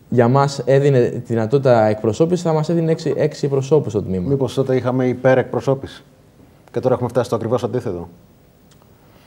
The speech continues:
Speaker 1: Όχι, διότι ουσιαστικά για να μπορέσει να, η άποψη των φοιτητών να εγκριθεί από το τμήμα, θα πρέπει να υπάρχει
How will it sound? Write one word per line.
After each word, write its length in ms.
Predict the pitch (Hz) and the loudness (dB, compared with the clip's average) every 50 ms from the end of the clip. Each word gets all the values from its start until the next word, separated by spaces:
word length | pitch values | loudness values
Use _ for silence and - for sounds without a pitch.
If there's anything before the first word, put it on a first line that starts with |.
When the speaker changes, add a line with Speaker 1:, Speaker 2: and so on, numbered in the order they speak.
| _ - - _ _ _ _ _ _ _ _ _ _ _ _ _ _ | _ -20 -20 _ _ _ _ _ _ _ _ _ _ _ _ _ _
Speaker 1:
Όχι, 300 | - 143 156 151 139 151 | -8 -6 -6 -4 -2 0
διότι 340 | 127 127 123 131 135 131 - - | 0 0 0 0 -2 -2 -2 -4
ουσιαστικά 340 | - - 120 - - 151 | -6 -6 -8 -2 0 2
για 140 | 151 151 147 | 2 2 2
να 140 | 143 135 135 | 2 0 0
μπορέσει 440 | 135 127 123 127 143 151 151 - 151 | 2 4 4 4 4 4 2 0 -2
να, 440 | 139 131 123 120 117 110 104 110 - - | -2 -2 -2 -2 -4 -4 -4 -6 -6 -6
η 140 | - 113 120 | -4 -4 -4
άποψη 240 | 123 135 143 - | -4 -4 -6 -6
των 80 | - 131 | -6 -6
φοιτητών 460 | 135 123 117 - - 143 147 143 131 | -6 -6 -8 -6 -4 -2 -2 -2 -2
να 220 | 123 113 110 110 107 | -2 -2 -2 -2 -4
εγκριθεί 400 | 104 101 110 107 104 - 143 139 | -4 -2 -2 -4 -2 -2 -2 -2
από 140 | 127 131 | -2 -2
το 60 | 110 104 | -6 -6
τμήμα, 240 | 123 135 147 147 | -4 -2 -2 -2
θα 100 | 143 139 | -4 -4
πρέπει 180 | 139 143 139 135 | -4 -2 -2 -2
να 80 | 135 127 | -2 -2
υπάρχει 300 | 123 - 139 139 135 | -2 -4 -4 -6 -6